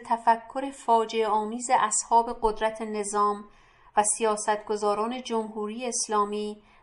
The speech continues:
در سه دهه گذشته بوده است. آنان ثروت آفرینی و انباشت سرمایه‌های خصوصی و شبه خصوصی را محور رشد اقتصادی قرار دادند.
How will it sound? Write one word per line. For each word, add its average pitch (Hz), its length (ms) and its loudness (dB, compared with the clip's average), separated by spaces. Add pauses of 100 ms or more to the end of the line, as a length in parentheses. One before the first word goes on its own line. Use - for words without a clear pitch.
در 208 140 0
سه 214 200 -2
دهه 208 360 -2
گذشته 202 520 -4
بوده 185 260 -4
است. - 460 -8 (1500)
آنان 220 600 4 (360)
ثروت 214 420 0
آفرینی 214 800 0
و 220 200 0
انباشت 208 640 -2
سرمایه‌های 208 880 0
خصوصی 220 840 -8 (380)
و 208 40 -2
شبه - 480 2
خصوصی 220 720 -6
را 208 320 2 (420)
محور 226 640 0
رشد 240 320 -6
اقتصادی 214 720 -4
قرار 180 320 0
دادند. 170 560 -8